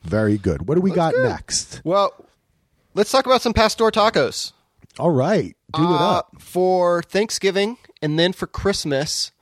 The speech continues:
Speaker 2: I made the same recipe. I made Pastor tacos on my Traeger grill.
Speaker 1: Oh,
Speaker 2: Those don't know what
Speaker 1: man.
Speaker 2: Pastor tacos are. I don't know what you've been doing,
Speaker 1: Mm.
Speaker 2: but they are the most delicious taco in the world.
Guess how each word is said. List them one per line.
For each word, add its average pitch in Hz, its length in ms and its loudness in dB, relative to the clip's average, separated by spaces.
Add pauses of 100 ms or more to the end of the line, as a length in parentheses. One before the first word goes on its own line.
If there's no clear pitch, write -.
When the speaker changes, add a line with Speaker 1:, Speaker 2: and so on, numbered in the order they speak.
(380)
Speaker 2:
I 143 180 4
made 165 240 4
the 147 100 4
same 156 360 2
recipe. 147 340 0
I 139 40 2
made 135 180 0
Pastor 156 340 2
tacos 139 480 2
on 117 80 -2
my 113 100 -4
Traeger 117 300 -4
grill. 107 300 -4 (680)
Speaker 1:
Oh, 87 840 0
Speaker 2:
Those 139 220 4
don't 147 160 2
know 143 120 4
what 139 120 2
Speaker 1:
man. - 40 2
Speaker 2:
Pastor 135 340 0
tacos 131 460 -2
are. 139 360 0 (320)
I 113 100 -2
don't 110 140 -2
know 113 140 0
what 113 200 -2
you've 135 140 -2
been 135 140 0
doing, 131 400 2
Speaker 1:
Mm. 67 460 -10 (300)
Speaker 2:
but - 140 0
they 113 120 8
are 117 100 6
the 113 80 4
most 113 260 0
delicious 107 400 0
taco 104 320 0
in 104 80 -2
the 98 80 -2
world. 92 320 -6